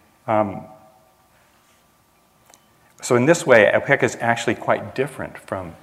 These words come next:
indifference. And Leslie has mentioned that with the three Brahma Vihar-, other Brahma Viharas, what the Buddha called their near and far enemies.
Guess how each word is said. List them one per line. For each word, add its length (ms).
indifference. 760
And 100
Leslie 320
has 240
mentioned 420
that 680
with 180
the 80
three 260
Brahma 380
Vihar-, 400
other 240
Brahma 240
Viharas, 640
what 160
the 60
Buddha 200
called 380
their 120
near 480
and 280
far 340
enemies. 580